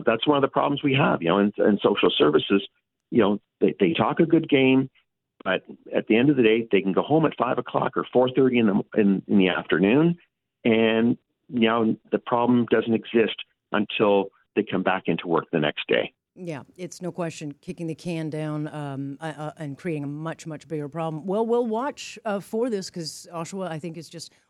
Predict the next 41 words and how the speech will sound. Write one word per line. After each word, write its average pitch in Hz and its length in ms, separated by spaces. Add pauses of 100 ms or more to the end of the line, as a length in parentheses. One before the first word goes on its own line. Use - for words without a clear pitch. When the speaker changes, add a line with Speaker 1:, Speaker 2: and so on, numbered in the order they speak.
Speaker 2:
one 175 160
of 175 60
many, 175 180
many 170 180
cities 165 320
dealing 170 300
with 139 160
this. 139 260
I 156 160
think 156 160
it's 160 120
a 160 40
failure. 185 460 (120)
Speaker 1:
There's, 104 260
Speaker 2:
And - 100
I - 60
Speaker 1:
it's 104 160
Speaker 2:
swear - 100
Speaker 1:
homeless. 135 380
It's 110 140 (100)
prevalent. 131 380
I've 101 120 (120)
traveled 117 400
across 117 400
Ontario, 113 640 (360)
and 85 120
it 80 100
is 117 220
prevalent, 127 520 (400)
but 101 220
nobody 123 440
seems 117 200
to 117 60
wanna 107 320
tackle 120 400
it. 147 120 (440)
And 98 200
if, 90 100 (240)
if 101 220
the 113 80
province 127 460